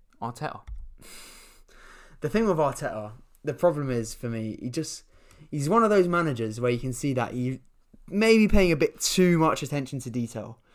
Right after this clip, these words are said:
Speaker 1: Yeah.
Speaker 2: And he just
Speaker 1: Yeah.
Speaker 2: overcomplicates it for his players a lot. And when they, when he first comes in, all the players are like,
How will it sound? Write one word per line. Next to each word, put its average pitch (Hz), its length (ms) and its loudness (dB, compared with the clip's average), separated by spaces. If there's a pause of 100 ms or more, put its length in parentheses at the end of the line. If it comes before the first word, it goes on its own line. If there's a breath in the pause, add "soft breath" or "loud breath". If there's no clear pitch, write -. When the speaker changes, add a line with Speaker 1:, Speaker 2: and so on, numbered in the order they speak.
Speaker 1:
Yeah. 127 280 0
Speaker 2:
And 147 160 0
he 151 120 2
just 160 180 -4
Speaker 1:
Yeah. 120 160 4
Speaker 2:
overcomplicates 151 800 2
it 113 80 -4
for - 100 -8
his 127 100 -4
players 123 220 -4
a 127 60 -2
lot. 110 180 -2 (280 loud breath)
And 156 120 2
when 175 120 6
they, 175 100 10
when 185 180 4
he 196 60 6
first 233 300 4
comes 190 220 2
in, 120 180 2
all 151 140 0
the 143 80 0
players 139 200 -4
are 120 120 -2
like, - 120 -18